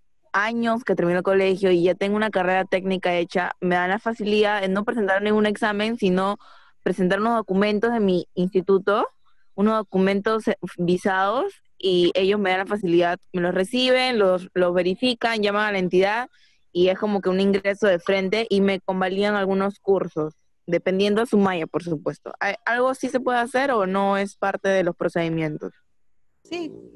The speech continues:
Speaker 2: eh, claro que sí. Nosotros dentro de la universidad tenemos más de dieciséis modalidades de admisión que justamente están adaptadas a cada uno de nuestros postulantes. La modalidad que tú refieres se llama grados y ti-, grado y títulos,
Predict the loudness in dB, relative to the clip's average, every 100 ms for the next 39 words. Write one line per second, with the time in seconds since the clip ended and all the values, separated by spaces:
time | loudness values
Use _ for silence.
0 | -12 -10 -8 -4 -4 -4 -6 -4 -4 -4
1 | -8 -8 -8 -6 -4 -6 -6 -8 -8 -8
2 | -6 -6 -6 -6 -6 -4 -4 -4 -6 -8
3 | -10 -10 -8 -6 -6 -6 -6 -6 -4 -6
4 | -8 -12 -8 -6 -6 -8 -14 -18 -12 -8
5 | -8 -10 -10 -8 -6 -6 -6 -8 -6 -6
6 | -10 -10 -8 -6 -6 -6 -8 -12 -18 -20
7 | -20 _ -10 -8 -10 -14 _ _ _ _
8 | _ _ 0 0 0 -2 -2 -4 -4 -8
9 | -6 -6 -4 -4 -4 -6 -8 -6 -6 -4
10 | -4 -4 -4 -8 -14 -18 _ -4 -2 -2
11 | -6 -10 -18 _ -16 -16 -20